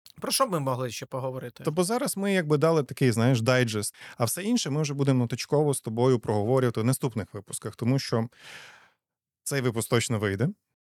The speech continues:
Speaker 1: Цей, це сто, сто відсотків. Я думаю,
Speaker 2: Це
Speaker 1: у нас
Speaker 2: сто відсотків,
Speaker 1: все
Speaker 2: так.
Speaker 1: супер буде, так, так.
Speaker 2: Він стовідсотково вийде на всіх доступних платформах для подкастів. Поки що працюємо
Speaker 1: <laughs>
Speaker 2: над тим, щоб цей подкаст, який ви зараз слухаєте,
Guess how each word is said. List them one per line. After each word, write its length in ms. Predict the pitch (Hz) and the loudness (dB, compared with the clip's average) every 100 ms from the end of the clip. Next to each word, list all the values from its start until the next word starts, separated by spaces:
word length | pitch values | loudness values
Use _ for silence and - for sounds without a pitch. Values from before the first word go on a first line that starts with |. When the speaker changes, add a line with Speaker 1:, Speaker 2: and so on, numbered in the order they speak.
| _ - | _ -4
Speaker 1:
Цей, 260 | - 185 165 - | 2 4 2 -4
це 160 | - 180 | 0 2
сто, 320 | - 196 175 | 4 6 6
сто 200 | 139 - | 4 2
відсотків. 420 | 165 147 156 - 156 | 2 2 -2 2 2
Я 80 | |
думаю, 340 | 170 180 165 156 | 4 4 4 4
Speaker 2:
Це 80 | 151 | 4
Speaker 1:
у 40 | |
нас 40 | |
Speaker 2:
сто 80 | 120 107 113 | 2 2 0
відсотків, 200 | 123 127 | -2 -4
Speaker 1:
все 120 | 110 | -2
Speaker 2:
так. 120 | 113 | -2
Speaker 1:
супер 380 | - 147 127 127 | -2 -4 -4 -8
буде, 240 | 123 127 127 | -8 -6 0
так, 240 | 143 123 - | 2 0 -2
так. 180 | - 127 | -2 -2
Speaker 2:
Він 360 | 131 117 135 160 | -2 0 2 2
стовідсотково 720 | - 139 147 - - 143 135 | 0 -2 -2 -4 2 4 6
вийде 280 | 120 131 123 | 4 4 4
на 80 | 117 | 2
всіх 320 | - 127 120 | 0 -6 -4
доступних 500 | 110 - 117 110 101 | -4 -2 -2 -2 -2
платформах 520 | 113 - 117 107 98 | -4 0 2 2 2
для 120 | 113 | 0
подкастів. 600 | 113 104 - 92 - 120 113 | 0 -2 -4 -4 -4 -6 -6
Поки 260 | - 180 185 | -2 -2 -2
що 160 | - - | -6 -6
працюємо 500 | - 202 143 113 101 | -2 2 2 0 -4
Speaker 1:
<laughs> 0 | |
Speaker 2:
над 120 | 98 | -6
тим, 200 | - 233 | 0 2
щоб 220 | 208 117 | 0 -4
цей 180 | - 135 | -2 -2
подкаст, 400 | 123 110 110 107 | -2 -2 -2 -2
який 200 | 104 113 | -4 -4
ви 100 | 101 | -2
зараз 220 | 98 95 92 | -2 -4 -4
слухаєте, 460 | 196 185 226 196 | -4 -2 -4 -4